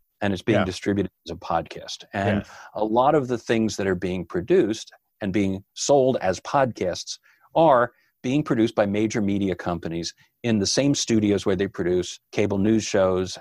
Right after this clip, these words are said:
Speaker 1: and documentaries and all the other stuff. So they're working with the same professional broadcast equipment. I think the challenge for most podcasters at my scale is to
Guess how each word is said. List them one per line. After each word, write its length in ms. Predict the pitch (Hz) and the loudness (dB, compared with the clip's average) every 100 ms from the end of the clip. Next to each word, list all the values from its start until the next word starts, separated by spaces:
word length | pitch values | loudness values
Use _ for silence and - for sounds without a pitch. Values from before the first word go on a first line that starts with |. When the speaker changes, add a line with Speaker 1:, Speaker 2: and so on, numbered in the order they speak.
| - | -10
Speaker 1:
and 440 | 90 90 87 87 | -6 -4 -4 -6
documentaries 760 | - 101 - 95 110 101 101 90 | -2 -2 0 0 2 2 0 -2
and 100 | 101 | -2
all 100 | 110 | -2
the 120 | 98 | 0
other 180 | 113 104 | 0 0
stuff. 300 | - 69 - | -4 -10 -10
So 120 | - | -6
they're 120 | 127 | -2
working 380 | 123 175 170 143 | 2 2 2 0
with 160 | 123 113 | 0 0
the 80 | 104 | -2
same 320 | - 113 110 | -2 0 0
professional 480 | 101 87 95 - 87 | 0 0 -2 -4 -8
broadcast 560 | 85 90 80 80 - | -4 -4 -4 -12 -14
equipment. 360 | - - - - | -18 -12 -12 -12
I 100 | - | -10
think 140 | 147 - | -6 -4
the 60 | |
challenge 500 | 95 - 135 139 110 | -2 2 2 2 0
for 160 | - 98 | -2 -2
most 560 | 98 127 127 120 - - _ _ _ - | 2 4 2 0 -8 -14 _ _ _ -4
podcasters 800 | 110 110 - 98 - 90 87 - - | -2 0 0 -2 -4 -8 -10 -10 -8
at 140 | 98 | -6
my 220 | 98 120 | -2 0
scale 500 | 151 - 101 90 98 - _ - | 2 2 0 0 -2 -4 _ -2
is 180 | 101 - | -2 0
to 240 | 95 95 | -2 -2